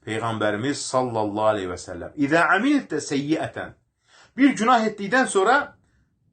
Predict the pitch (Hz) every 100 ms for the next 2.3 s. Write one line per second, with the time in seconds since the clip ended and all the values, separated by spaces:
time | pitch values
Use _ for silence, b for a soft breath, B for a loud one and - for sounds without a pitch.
0 | _ _ _ - 190 - 240 190 175 156
1 | 131 - 208 175 165 165 165 - 147 135
2 | 135 135 120